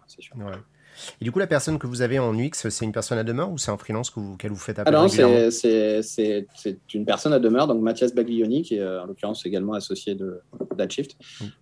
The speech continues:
Speaker 1: Euh, de, de, oui, non, qui est, qui est un, qui a un doctorat en, en U I U X, si ma mémoire est bonne. Enfin, je, il faudrait, il faudrait qu'il te dise, mais en interface homme-machine, je pense, plus exactement.
Speaker 2: D'accord.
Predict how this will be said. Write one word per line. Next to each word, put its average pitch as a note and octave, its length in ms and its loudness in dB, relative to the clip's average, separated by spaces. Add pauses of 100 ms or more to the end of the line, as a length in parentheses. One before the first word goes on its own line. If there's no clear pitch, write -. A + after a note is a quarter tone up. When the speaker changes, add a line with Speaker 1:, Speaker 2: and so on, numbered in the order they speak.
Speaker 1:
Euh, F2+ 1000 0
de, F#2+ 120 -4
de, G2 80 -2
oui, D3 220 6
non, D3 140 2
qui G2 180 -2
est, F#2+ 60 -4
qui - 160 -8
est F2+ 60 -2
un, F2 220 -6 (840)
qui - 100 -12
a D#2+ 60 -6
un F2+ 60 -6
doctorat F2+ 500 -2 (540)
en, G2 380 -2
en G#2 180 0
U A#2+ 160 6
I C3+ 100 4
U A#2 100 6
X, - 440 0
si - 80 -10
ma G#2 80 -4
mémoire G2 240 0
est F#2 40 -2
bonne. B2+ 120 0
Enfin, G2+ 160 -4
je, F#2 160 -2
il F2 80 -4
faudrait, F2 240 -4
il - 80 2
faudrait C#3 200 6
qu'il B2 140 -2
te B2+ 60 2
dise, C3+ 200 0
mais A#2 60 4
en A#2+ 120 4
interface D#3 440 4
homme-machine, C3 480 2
je B2 100 -6
pense, D3 260 -6
plus A#2+ 180 -4
exactement. A2+ 420 0 (160)
Speaker 2:
D'accord. A#2 300 0